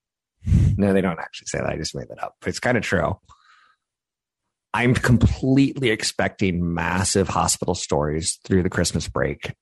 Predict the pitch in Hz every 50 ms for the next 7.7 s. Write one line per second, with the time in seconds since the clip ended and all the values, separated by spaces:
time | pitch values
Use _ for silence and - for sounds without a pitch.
0 | _ - 147 151 143 135 - - - - 139 127 - 127 110 - - 110 101 104
1 | 104 98 - 90 80 69 64 65 78 85 - _ _ _ _ _ _ _ _ _
2 | _ _ _ _ _ _ _ _ _ _ _ _ _ _ _ _ _ _ _ _
3 | _ - 104 120 123 120 110 117 113 - 117 107 107 104 95 92 - - - -
4 | - 104 90 110 117 120 117 123 113 104 101 90 87 92 - - - - _ _
5 | _ _ _ _ _ _ _ _ _ _ - - - - 151 117 110 123 - -
6 | 131 113 101 104 113 110 120 123 120 123 123 - 90 87 87 92 90 90 95 104
7 | 101 107 110 110 113 117 113 107 98 90 80 80 78 -